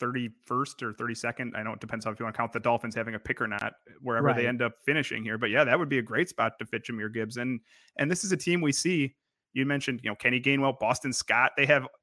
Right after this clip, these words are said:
Speaker 1: they have such a system. It's kind of like the San Francisco where you just plug a running back in here, and because of Jalen Hurts, or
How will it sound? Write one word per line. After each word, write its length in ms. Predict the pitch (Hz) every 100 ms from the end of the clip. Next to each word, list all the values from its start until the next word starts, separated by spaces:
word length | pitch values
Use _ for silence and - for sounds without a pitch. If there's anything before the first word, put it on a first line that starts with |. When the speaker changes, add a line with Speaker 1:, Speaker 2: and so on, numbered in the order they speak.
| _ _
Speaker 1:
they 60 | 135
have 120 | 151
such 160 | 165
a 60 | -
system. 400 | - 170 - 135
It's 80 | 123
kind 180 | 127 131
of 120 | 127
like 280 | 123 120 - _ -
the 140 | 131
San 220 | 120 139 131
Francisco 440 | 127 202 - 123
where 160 | 120 120
you 80 |
just 160 | 123 127 _ -
plug 200 | 127 139
a 40 |
running 260 | 135 147 147
back 180 | 131 113
in 140 | 165
here, 180 | 156 123
and 320 | 113 117 110 - _
because 320 | 123 - 131
of 120 | 131
Jalen 280 | 135 135 123
Hurts, 440 | 135 156 - - - _ _ _
or 80 | 107